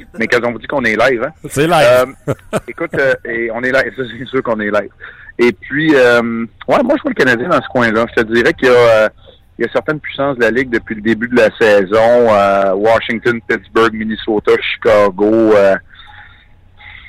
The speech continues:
Speaker 1: San Jose, Columbus, peut-être que je mettrais là-dedans, qui serait mon top cinq, six. Puis après ça, euh, il y a un groupe, là, avec, euh,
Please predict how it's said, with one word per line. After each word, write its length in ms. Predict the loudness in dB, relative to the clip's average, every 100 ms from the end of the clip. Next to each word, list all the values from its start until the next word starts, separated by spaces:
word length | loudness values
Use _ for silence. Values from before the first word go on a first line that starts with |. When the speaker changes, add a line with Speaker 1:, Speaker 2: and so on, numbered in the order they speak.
| -20 -20 _ -20 _ _ -18 -8 -2
Speaker 1:
San 180 | 0
Jose, 760 | 2 2 4 2 2 2 2 0
Columbus, 440 | 0 0 2 -2 -4 -4
peut-être 260 | -2 -2
que 140 | -4 -6
je 40 |
mettrais 240 | -6 -2
là-dedans, 360 | 0 0 -2 -4 -8 -20 -20 -20 -20 -20 -12
qui 140 | -2
serait 60 | 0
mon 180 | 0
top 180 | -2 -4 -4
cinq, 180 | -6 -6 -6 -4
six. 120 | -4 -4 -20 -20 _ _ _ _
Puis 100 | -8
après 280 | -8 -2 -2 -2 0
ça, 60 |
euh, 380 | 2 4 4 2
il 60 | 0
y 60 |
a 60 | -4
un 100 | -4
groupe, 380 | -4 -2 -2 0
là, 220 | 0 2
avec, 240 | 2 -2 -2
euh, 320 | 0 0 0